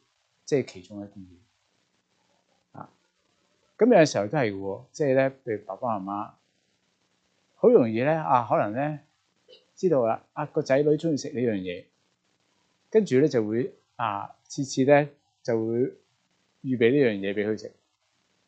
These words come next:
可能我哋呢，會好容易呢，只係 focus 咗佢呢，佢其中一樣嘅需要。但係呢，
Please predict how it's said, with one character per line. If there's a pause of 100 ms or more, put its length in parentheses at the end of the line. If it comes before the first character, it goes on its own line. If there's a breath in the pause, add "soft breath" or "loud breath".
(560)
可
能
我
哋
呢，
會 (160)
好
容
易
呢， (680 soft breath)
只
係
focus
咗
佢
呢， (220)
佢
其
中
一
樣
嘅
需
要。 (1500)
但
係
呢，